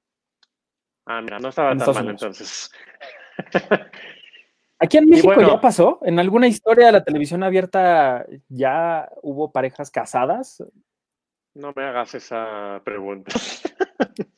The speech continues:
Speaker 2: ¿No?
Speaker 1: Hay que ver, claro, video, no sé, no tengo idea. Yo creo que sí, ya las
Speaker 2: Ok, bueno,
Speaker 1: telenovelas
Speaker 2: pensé que eras un experto de
Speaker 1: no sé,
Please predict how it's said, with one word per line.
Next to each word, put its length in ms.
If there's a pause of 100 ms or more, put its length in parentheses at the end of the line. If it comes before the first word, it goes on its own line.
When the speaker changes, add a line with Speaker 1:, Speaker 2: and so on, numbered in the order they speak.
Speaker 2:
¿No? 340
Speaker 1:
Hay 140
que 100
ver, 320 (260)
claro, 360
video, 360
no 120
sé, 240
no 120
tengo 200
idea. 240 (420)
Yo 100
creo 160
que 100
sí, 220
ya 140
las 140
Speaker 2:
Ok, 300
bueno, 260
Speaker 1:
telenovelas 200
Speaker 2:
pensé 300
que 80
eras 220
un 120
experto 480
de 60
Speaker 1:
no 100
sé, 0